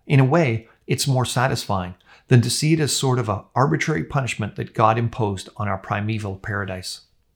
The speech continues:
So what's been the result of the failure of the church in its mission to man the walls of the fortress of biblical authority and maintain the high ground in the spiritual battle we face?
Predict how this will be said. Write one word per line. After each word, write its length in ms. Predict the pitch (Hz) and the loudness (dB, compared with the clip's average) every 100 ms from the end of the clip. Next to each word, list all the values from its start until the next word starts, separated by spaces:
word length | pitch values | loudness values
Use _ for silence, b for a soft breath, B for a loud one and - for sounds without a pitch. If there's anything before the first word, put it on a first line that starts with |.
| _ | _
So 180 | - - | 0 4
what's 240 | 170 233 - | 4 2 -2
been 180 | 294 | 0
the 80 | 240 | 2
result 480 | 180 117 107 131 139 | 4 4 4 2 0
of 120 | 95 | -2
the 80 | 110 | -4
failure 460 | - 131 147 135 120 | -2 -2 0 0 0
of 120 | 101 | -2
the 80 | 98 | -2
church 400 | - 131 113 - | -2 -2 -4 -2
in 160 | 113 | -2
its 160 | 113 113 | -2 0
mission 400 | 120 175 - 110 | 2 2 0 -2
to 80 | 98 | -2
man 260 | 110 123 | -2 0
the 80 | 123 | 0
walls 320 | 110 110 113 | 0 -2 -2
of 140 | 107 - | -4 -4
the 80 | |
fortress 440 | - 120 110 151 127 | -6 -2 -2 -2 -6
of 140 | 101 | -4
biblical 380 | 104 110 110 131 | -2 -2 -4 -6
authority 420 | - 107 104 120 | -2 0 0 -4
and 180 | - 101 | -4 -2
maintain 540 | 107 110 104 131 127 | -2 -2 -4 -2 -2
the 80 | 113 | -2
high 380 | - - 113 135 | -4 -6 -2 -2
ground 360 | 131 120 117 120 | 0 0 0 -2
in 120 | 98 | -2
the 60 | |
spiritual 460 | 90 - 120 113 113 | -4 -2 -2 0 -2
battle 280 | 101 101 113 | 0 -2 -2
we 140 | 117 | -2
face? 380 | 113 117 120 120 | -2 -4 -4 -8